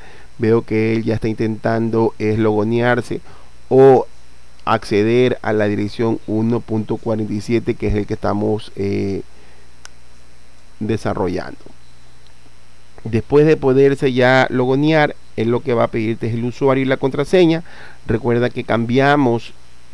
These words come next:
el usuario admin, ya no es admin admin, sino es el admin y la contraseña que recién colocamos cuando iniciamos por primera vez el, la computadora. Perdón, iniciamos por primera vez el firmware del,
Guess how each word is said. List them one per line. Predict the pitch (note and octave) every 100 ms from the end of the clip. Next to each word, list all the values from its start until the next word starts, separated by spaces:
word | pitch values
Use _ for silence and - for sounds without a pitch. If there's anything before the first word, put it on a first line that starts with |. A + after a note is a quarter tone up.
| -
el | A2+ A2+ A2+ A2
usuario | G#2+ - A#2 A#2+ A#2
admin, | A#2+ C#3 C#3+ A2+
ya | A2+
no | A#2
es | A2+
admin | A2+ A2+ A#2
admin, | A#2 B2+ C3+ - - - -
sino | G3 F#3 F3+ F3
es | D#3 D#3+
el | D#3+
admin | D3 C#3+ D3 D3
y | - B2
la | A#2+
contraseña | A#2+ A#2 A2 - B2+ B2 B2+
que | B2 A#2
recién | G2+ G2+ - A#2+ B2
colocamos | - B2 A#2+ - A#2+ B2 B2+
cuando | - A2 G#2+ - - - - - - - - -
iniciamos | A#2+ A#2 - B2+ B2+ C3 C#3
por | B2+
primera | A2+ A2+ A2+ A#2 A#2
vez | A2 A#2 A#2 A#2 -
el, | - G#2+ G#2 G#2 G2 F#2+ - -
la | G#2
computadora. | A2+ G#2 G#2+ F2+ G2+ D#2 - - - - - - - - -
Perdón, | A#2 A#2 G#2+
iniciamos | A#2 A#2 - A2+ B2+
por | B2
primera | G#2+ G#2 A2 A2+
vez | A2 A#2+ -
el | A2
firmware | G#2 B2+ B2 B2+ A#2+
del, | A2 A2 A2 B2